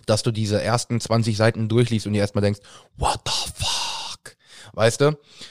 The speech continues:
Und, ähm, dann sind dann zum Beispiel solche Sachen, dass, ich glaube, das ist ein Fakt, den weißt du ja selber.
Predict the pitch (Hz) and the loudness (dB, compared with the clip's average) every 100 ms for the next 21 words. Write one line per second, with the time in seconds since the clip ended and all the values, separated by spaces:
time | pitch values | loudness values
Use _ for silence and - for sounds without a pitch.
0 | - - 107 107 107 104 - 101 98 98 | -20 -4 2 4 2 0 -2 0 0 0
1 | 95 _ _ _ _ _ _ _ - - | -4 _ _ _ _ _ _ _ -12 -2
2 | 113 110 120 120 110 - - 113 120 117 | 0 2 4 2 0 -6 -2 2 2 2
3 | 110 107 104 113 120 107 98 - - - | 0 0 2 2 2 0 -2 -4 -10 -14
4 | 104 117 123 127 120 120 104 120 - 107 | 0 4 6 6 4 0 0 0 2 2
5 | 104 107 - 98 101 120 131 123 | 6 4 6 4 8 8 8 6